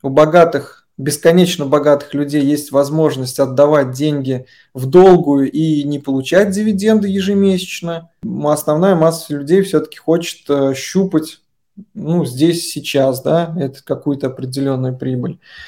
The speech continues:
Вот. Рынок, опять-таки, недвиги и крауда, он даёт такую возможность, к примеру. Ли-, рынок облигаций и акций – это всё-таки игра на, в долгую и на повышение,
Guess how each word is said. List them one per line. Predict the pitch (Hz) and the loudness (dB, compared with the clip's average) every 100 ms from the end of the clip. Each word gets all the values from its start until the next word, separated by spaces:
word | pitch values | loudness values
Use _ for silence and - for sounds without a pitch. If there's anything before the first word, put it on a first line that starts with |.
| - - _ | -20 -20 _
Вот. | 131 135 135 - | 4 4 4 0
Рынок, | 147 190 175 175 | 4 6 6 4
опять-таки, | 147 165 156 160 - | 2 4 0 -2 -6
недвиги | 143 139 139 143 147 170 180 143 | -4 -2 -4 -4 -2 0 0 -2
и | 131 | -2
крауда, | - 156 160 151 127 | 2 4 4 4 0
он | 135 135 | -2 -2
даёт | 135 135 139 | -2 -2 -4
такую | 135 123 139 131 | -6 -10 -6 -4
возможность, | 123 120 120 117 - - | -4 -4 -10 -12 -16 -20
к | |
примеру. | - 123 123 123 | -12 -8 -8 -6
Ли-, | 127 151 | -2 0
рынок | 156 156 160 156 | 2 2 0 0
облигаций | 143 147 147 160 156 156 143 139 | -2 -2 2 4 4 2 -4 -2
и | 135 139 139 | -2 0 2
акций – | 165 180 - 131 | 2 2 -4 -4
это | 135 139 | -4 -4
всё-таки | - 151 147 - | -6 -4 -4 -4
игра | 131 131 143 151 | -4 0 2 2
на, | 135 131 127 127 | 0 -2 -2 -4
в | 123 | -4
долгую | 147 156 147 131 131 | 0 2 0 -2 -4
и | 135 | -4
на | 143 | -6
повышение, | 131 135 131 127 131 123 117 - | -8 -8 -10 -10 -8 -8 -8 -16